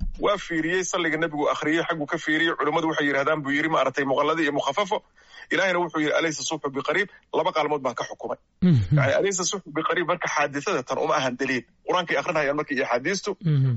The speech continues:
Speaker 1: Waa axaadiis noocaas ahoo la soo hijack gareeyey ama la soo afduubay oo booskoodii aanan gelaynin, oo laga ratibayo shacabkan Soomaaliyeed inay gaala yihiin, oo Ilaahay ay ka furteen,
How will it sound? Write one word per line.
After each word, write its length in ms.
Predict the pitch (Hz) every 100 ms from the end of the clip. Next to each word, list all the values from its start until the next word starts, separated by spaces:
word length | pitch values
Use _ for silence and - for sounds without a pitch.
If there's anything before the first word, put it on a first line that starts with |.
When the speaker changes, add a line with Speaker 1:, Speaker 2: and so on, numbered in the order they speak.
| 98
Speaker 1:
Waa 160 | 139 156
axaadiis 420 | 143 139 180 190
noocaas 460 | 175 180 - 143 147 -
ahoo 260 | 135 127
la 120 | 123
soo 220 | 127 160 170
hijack 460 | 147 131 - 127
gareeyey 320 | 107 127 143 156
ama 120 | 135
la 80 | 123
soo 280 | 175 127 -
afduubay 460 | - - 123 139 165 175 _ _ _ -
oo 120 | 147
booskoodii 520 | 151 185 - 156 131
aanan 220 | 127 135 127
gelaynin, 400 | 147 120 113 - -
oo 140 | 147
laga 200 | 151 208
ratibayo 640 | 214 190 254 175 151 175 - _ _ -
shacabkan 500 | - - 208 190 170
Soomaaliyeed 640 | - 151 143 143 156 175 -
inay 240 | 151 175 156
gaala 320 | 131 147 156
yihiin, 360 | 143 107 107 - _ _ _ _ -
oo 140 | 131
Ilaahay 240 | 156 180 143
ay 40 | 135
ka 100 | 165
furteen, 480 | 139 123 135 120